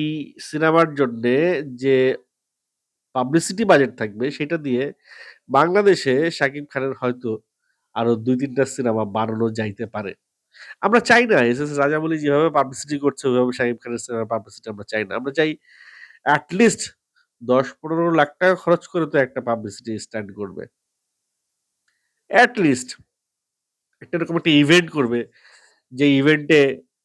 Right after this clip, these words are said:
সাধারণ মানুষজনের অংশগ্রহণ থাকবে, ওপেন এয়ার ইভেন্ট হবে, সেখানে স্পন্সর থাকবে, সেখানে গ্যাদারিং হবে, সেখানে সিনেমা নিয়ে গল্প হবে, সিনেমার ফুটেজ দেখা, ট্রেইলার দেখানো হবে।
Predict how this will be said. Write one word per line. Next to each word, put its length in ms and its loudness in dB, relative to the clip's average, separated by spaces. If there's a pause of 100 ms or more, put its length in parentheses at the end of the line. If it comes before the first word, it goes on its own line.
সাধারণ 420 -2
মানুষজনের 800 0
অংশগ্রহণ 600 -2
থাকবে, 420 -6 (140)
ওপেন 300 -4
এয়ার 200 4
ইভেন্ট 380 0
হবে, 260 -2 (680)
সেখানে 600 0 (100)
স্পন্সর 520 2
থাকবে, 520 -2 (500)
সেখানে 640 2 (560)
গ্যাদারিং 460 4
হবে, 520 -2
সেখানে 720 -2 (380)
সিনেমা 420 0
নিয়ে 200 2
গল্প 360 2
হবে, 380 2
সিনেমার 500 -2
ফুটেজ 420 -2
দেখা, 240 -2 (320)
ট্রেইলার 340 4
দেখানো 280 -6
হবে। 280 -10